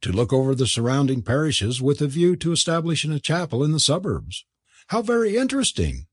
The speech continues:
exclaimed Mister Kent. "But surely this does not lie in the Oxford diocese?" "Quite true," said Carter. "The bishop had to get special permission from Parliament.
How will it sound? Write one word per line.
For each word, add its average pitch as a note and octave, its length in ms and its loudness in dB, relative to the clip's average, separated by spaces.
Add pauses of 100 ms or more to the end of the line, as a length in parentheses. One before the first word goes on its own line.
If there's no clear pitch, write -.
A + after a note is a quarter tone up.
exclaimed C#2+ 580 -6
Mister D2 300 -4
Kent. D#2 400 -8 (340)
"But G#3 160 -2
surely A3+ 580 -2
this B2+ 240 2
does A2+ 200 -2
not G#2 200 0
lie G#2+ 220 2
in F#2+ 140 2
the D#2+ 80 -2
Oxford F2 480 -2
diocese?" D#3 720 -2 (400)
"Quite G#3+ 280 -2
true," D3 380 0
said C2+ 300 -6
Carter. D2+ 500 -6 (540)
"The F#3 120 0
bishop F#3 340 -2
had E3 160 0
to E3+ 60 -4
get D#3+ 160 -2
special F3 360 0
permission B2+ 600 0
from D#3 160 0
Parliament. E3 560 -2